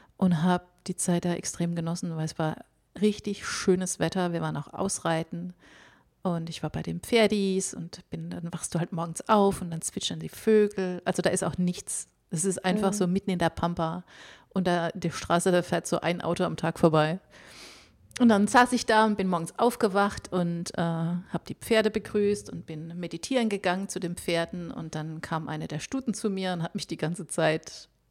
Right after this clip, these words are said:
Speaker 1: dezent belästigt beim
Speaker 2: Das war das, was
Speaker 1: Meditieren.
Speaker 2: du gepostet hattest
Speaker 1: Das,
Speaker 2: auf Instagram,
Speaker 1: <laughs> ja,
Speaker 2: oder?
Speaker 1: das hatte ich auch auf Instagram gepostet, ja. Die war so die ganze Zeit bei mir gestanden und hat immer in mein, in meinem Haarband rum,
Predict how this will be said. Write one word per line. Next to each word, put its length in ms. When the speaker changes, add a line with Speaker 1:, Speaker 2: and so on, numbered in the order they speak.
Speaker 1:
dezent 520
belästigt 720
beim 240
Speaker 2:
Das 220
war 120
das, 160
was 180
Speaker 1:
Meditieren. 300
Speaker 2:
du 60
gepostet 560
hattest 220
Speaker 1:
Das, 80
Speaker 2:
auf 140
Instagram, 320
Speaker 1:
<laughs> 80
ja, 300
Speaker 2:
oder? 140
Speaker 1:
das 160
hatte 140
ich 100
auch 80
auf 160
Instagram 480
gepostet, 560
ja. 220
Die 160
war 120
so 120
die 100
ganze 300
Zeit 240
bei 120
mir 140
gestanden 440
und 60
hat 200
immer 260
in 80
mein, 380
in 60
meinem 260
Haarband 380
rum, 340